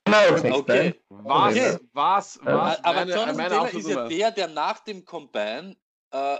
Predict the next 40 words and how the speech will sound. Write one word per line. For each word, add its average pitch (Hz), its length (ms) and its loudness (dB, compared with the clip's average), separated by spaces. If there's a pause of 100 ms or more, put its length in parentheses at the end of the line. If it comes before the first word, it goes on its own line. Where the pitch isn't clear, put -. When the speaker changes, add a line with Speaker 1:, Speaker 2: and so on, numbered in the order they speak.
(120)
Speaker 2:
hat 135 180 -6
ja 156 80 -4
fast 151 260 -2
nur 160 100 -4
noch 151 100 -6
jeder 151 240 -2
über 156 120 -4
Jonathan 151 360 -8
Taylor 190 260 0
auf 113 100 -4
einmal 110 240 -6
geredet. 113 360 -2
Speaker 1:
Ja. 143 100 2
Speaker 2:
Auf - 60 2
einmal 139 180 -4
war 143 200 2
Wisconsin, 156 680 -6
bla, 156 160 -6
bla, 160 100 -8
bla, 147 180 -6
Jonathan 151 360 -10
Taylor. 156 280 -2 (500)
Er 135 200 -2
war 131 180 4
ja 220 120 2
im 185 340 -8
College 170 440 -4 (460)
auch 147 280 0
eher 120 240 0
so 123 120 -8
die, 113 300 -4
die, 117 180 -6
die 113 220 -6
Workhorse, 113 760 0
äh, 104 500 2
Speaker 1:
Vollgas, 147 480 0 (200)
vollgas, 113 460 4
Speaker 2:
genau. 123 120 4 (260)
Speaker 1:
ja. 104 240 -2 (140)
Speaker 2:
Ja, 113 80 -2